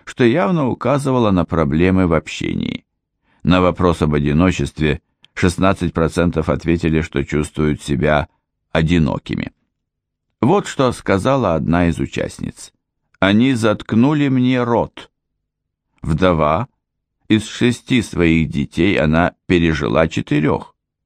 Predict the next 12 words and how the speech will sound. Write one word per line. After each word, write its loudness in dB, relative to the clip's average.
По 2
ночам, 0
когда 0
она 0
не 0
могла 0
уснуть, -2
она 2
разговаривала -2
с -8
их 0
фотографиями, -2